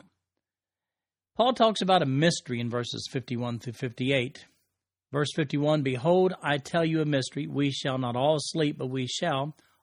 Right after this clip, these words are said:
all be changed. In a moment, in the twinkling of an eye, at the last trumpet.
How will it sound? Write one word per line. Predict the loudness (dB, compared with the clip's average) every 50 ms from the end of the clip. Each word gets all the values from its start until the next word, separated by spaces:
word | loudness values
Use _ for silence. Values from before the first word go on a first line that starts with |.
| _ _ _
all | -6 -4 -2
be | -2 -2 -2
changed. | -2 -2 -4 -4 -4 -8 -12 -16 -18 -18 -20 _ _ _ _ _ _ _ _ _ _ _ _
In | 0 2 4
a | 4
moment, | 6 4 4 4 4 2 2 2
in | 0
the | 0 -2
twinkling | -2 -4 -4 -4 -2 -2 -2 -2 0 0 0
of | 0 0
an | 0 0
eye, | 0 0 0 -2 -2 -4 -8 -10 -8
at | -4 -2 -2 -2 -2 -4 -6 _ -6
the | -4 -2
last | -2 -2 -2 -2 -2 -4 -6 -8
trumpet. | -4 -2 -2 -2 -2 -4 -12 -18 -20